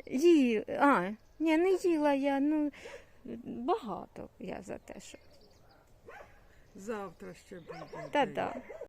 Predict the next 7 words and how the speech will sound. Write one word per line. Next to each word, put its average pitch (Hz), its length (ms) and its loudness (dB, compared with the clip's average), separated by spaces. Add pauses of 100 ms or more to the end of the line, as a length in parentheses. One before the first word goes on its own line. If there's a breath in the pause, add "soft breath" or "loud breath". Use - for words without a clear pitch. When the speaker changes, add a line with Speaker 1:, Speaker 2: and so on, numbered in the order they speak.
(200)
Speaker 1:
Каже, 233 480 0
ето, 190 240 -6
е, - 680 -6 (100)
Артем 220 400 0
помив. 190 380 -2 (600)
Speaker 2:
<laughs> - 400 -12
Молодець. 190 920 -10